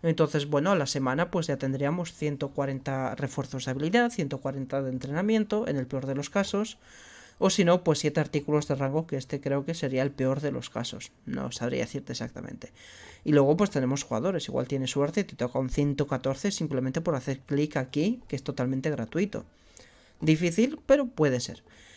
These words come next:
Luego tenemos tienda de evento. En tienda de eventos ahora no hay, antes en Héroes pues había también. Cuando estaba todo estos eventos de la U C L y todo esto, de la uefa Champions League, y etcétera, etcétera, también teníamos sobres gratis con sus respectivas recompensas.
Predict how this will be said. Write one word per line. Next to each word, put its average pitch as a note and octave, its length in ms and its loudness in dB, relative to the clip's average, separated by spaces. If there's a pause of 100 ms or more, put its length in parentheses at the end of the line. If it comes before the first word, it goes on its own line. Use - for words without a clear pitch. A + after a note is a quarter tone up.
(200)
Luego A#3 260 10
tenemos A#3+ 320 8
tienda A3 260 4
de G3 80 6
evento. E3+ 300 4
En A#2+ 100 0
tienda E3 240 4
de E3+ 60 6
eventos F#3 400 2
ahora D#3 160 2
no E3+ 260 4
hay, F3 240 2
antes C#3+ 360 -4
en C#3+ 100 0
Héroes C3+ 280 0
pues - 240 -8
había B2 280 -2
también. G3 540 2 (500)
Cuando C#3+ 180 6
estaba D3 380 2
todo D3+ 640 6
estos C#3+ 240 -4
eventos D3 400 2
de C3 100 2
la B2 180 2
U C3+ 140 0
C C#3+ 360 4
L D3+ 180 4
y C#3+ 60 0
todo C#3 260 0
esto, G#3 440 0 (440)
de B2 80 0
la A2 100 0
uefa D3 320 2
Champions B2+ 320 -4
League, F#3 200 2
y C3+ 100 0
etcétera, C3+ 380 0
etcétera, G3+ 420 0
también C#3 200 0
teníamos C3+ 440 0
sobres B2+ 320 -4
gratis G#3 380 4
con - 120 -10
sus - 220 -8
respectivas B2 420 -6
recompensas. G#3 720 -2